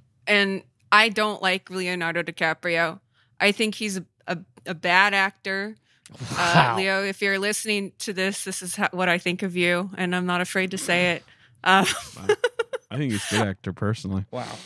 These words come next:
Speaker 1: I, a lot
Speaker 3: I
Speaker 1: of
Speaker 3: like
Speaker 1: people
Speaker 3: him.
Speaker 1: think that. I, I, that's a
Speaker 3: Yeah.
Speaker 1: widely held opinion, but I don't, I don't like him. I think, um, this movie, this movie kinda works despite of and because of I think his, his, uh,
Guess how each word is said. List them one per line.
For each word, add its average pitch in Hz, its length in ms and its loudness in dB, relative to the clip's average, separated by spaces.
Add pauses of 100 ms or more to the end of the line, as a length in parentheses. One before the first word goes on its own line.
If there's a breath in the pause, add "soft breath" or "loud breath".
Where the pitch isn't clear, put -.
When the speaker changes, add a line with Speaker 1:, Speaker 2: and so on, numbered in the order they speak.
(140)
Speaker 1:
I, 220 180 6
a 226 80 0
lot 214 140 4
Speaker 3:
I - 40 6
Speaker 1:
of 247 60 2
Speaker 3:
like - 80 -2
Speaker 1:
people 269 240 2
Speaker 3:
him. 254 60 -2
Speaker 1:
think 302 260 -4
that. 185 420 0
I, 202 320 2
I, 196 120 -2
that's 208 240 -4
a 226 40 -2
Speaker 3:
Yeah. 208 80 0
Speaker 1:
widely 196 420 0
held 196 300 -6
opinion, 196 680 -2
but 196 380 2
I 196 100 6
don't, 220 360 -2
I 202 80 0
don't 220 160 -2
like 196 240 -6
him. 208 320 -8 (400 soft breath)
I 196 100 0
think, 208 420 -6
um, 175 420 -2 (220)
this 208 220 -2
movie, 214 580 0 (340)
this 214 180 0
movie 208 260 2
kinda 202 400 2
works 190 480 -2 (300)
despite 185 500 4
of 185 200 0
and 180 360 -4
because 190 400 -4
of 190 340 -4 (680 soft breath)
I 190 60 0
think 190 200 0
his, - 360 -2 (100)
his, 180 360 0
uh, 170 480 4